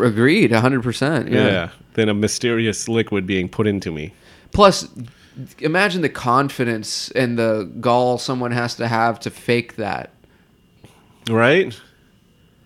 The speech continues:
Speaker 2: Yeah, they could, they're probably, I mean
Speaker 1: E-, even if you're, if you're faking that, you deserve to have the money, 'cause that's, that takes some guts.
Speaker 2: Yeah, that's a whole thing. That's like bringing politics into robbing.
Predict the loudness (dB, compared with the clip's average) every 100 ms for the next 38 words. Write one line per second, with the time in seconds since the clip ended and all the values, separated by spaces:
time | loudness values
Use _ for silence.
0 | _ _ _ _ _ -6 0 4 2 0
1 | -2 -2 4 2 4 2 0 0 0 4
2 | 4 4 2 2 2 4 2 2 2 2
3 | 0 2 4 4 4 4 4 4 2 2
4 | 4 4 0 -2 0 -2 -2 -2 -2 -2
5 | -4 4 6 6 0 -8 -10 -20 -20 -20
6 | _ _ _ _ 0 2 4 2 0 -6
7 | -2 0 0 -4 -12 -16 _ _ _ -4
8 | 2 6 6 6 4 6 6 4 2 2
9 | 2 2 6 4 4 -6 0 2 2 4
10 | 6 4 2 -2 0 -2 -2 -6 -12 -18
11 | -20 _ _ _ -2 2 4 2 -2